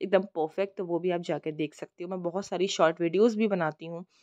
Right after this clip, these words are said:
तो आप शॉर्ट कंटेंट अगर एंजॉय करते हो, मैं पूरी पूरी रेसिपीज़ डेली अपने शॉर्ट फॉर्म में डालती हूँ, चैनल को सब्सक्राइब कर सकते हो।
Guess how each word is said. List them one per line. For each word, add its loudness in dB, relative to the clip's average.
तो -4
आप -4
शॉर्ट 8
कंटेंट -2
अगर -2
एंजॉय 0
करते -8
हो, -6
मैं -4
पूरी 0
पूरी 2
रेसिपीज़ -2
डेली 4
अपने -2
शॉर्ट -2
फॉर्म -4
में -6
डालती -4
हूँ, -4
चैनल 2
को 2
सब्सक्राइब -2
कर 0
सकते -12
हो। -10